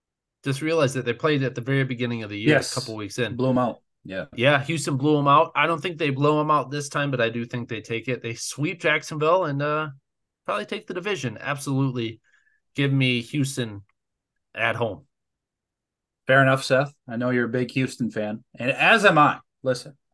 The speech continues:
Speaker 2: I'm, I am a Houston fan, and I have been for the last three years, before they were even, it was even cool to think they were good, okay?
Speaker 1: Listen to this. Another, another thing to just kind of secure my, my thing here. Obviously, Houston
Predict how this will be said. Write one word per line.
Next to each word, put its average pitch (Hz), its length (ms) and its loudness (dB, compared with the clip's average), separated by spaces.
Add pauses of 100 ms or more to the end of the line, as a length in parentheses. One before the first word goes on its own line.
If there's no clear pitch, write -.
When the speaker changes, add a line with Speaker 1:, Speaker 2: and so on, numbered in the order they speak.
(100)
Speaker 2:
I'm, 143 400 4 (680)
I 143 160 2
am 127 380 0 (800)
a 113 100 -12
Houston 123 440 -6
fan, 120 180 0
and 104 160 -6
I 95 80 -6
have 131 280 2
been 120 180 2
for 117 100 -10
the 110 60 -4
last 110 280 0
three 135 220 -2
years, 101 160 -6
before 214 380 6
they 190 140 6
were 165 120 4
even, 143 360 2
it 160 80 -8
was 131 320 -4
even 123 180 -2
cool - 480 2 (440)
to 120 60 -8
think 107 180 -6
they 98 100 -6
were 85 120 -8
good, 82 220 -6
okay? 113 340 -4 (100)
Speaker 1:
Listen 151 260 -4
to 170 40 -4
this. 127 220 2
Another, 185 340 4
another 208 520 2
thing 170 280 -8
to 151 100 -6
just 139 200 -4
kind 139 180 0
of 123 220 -6
secure 127 480 -2
my, 110 360 -2
my 107 220 -8
thing 110 240 -8
here. 107 280 -8 (300)
Obviously, 156 480 0
Houston 139 600 0